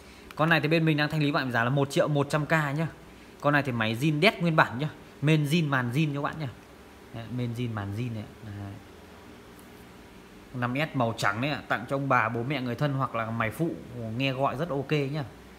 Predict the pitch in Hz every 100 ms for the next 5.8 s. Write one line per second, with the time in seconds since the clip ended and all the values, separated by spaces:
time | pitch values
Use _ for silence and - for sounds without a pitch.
0 | - - - 127 120 143 139 123 143 139
1 | 143 139 135 143 - 120 90 - 120 120
2 | 123 92 110 - 135 185 113 127 113 127
3 | - 123 139 - - - - - - -
4 | - 107 107 120 - - - - - -
5 | 123 120 135 127 113 104 104 107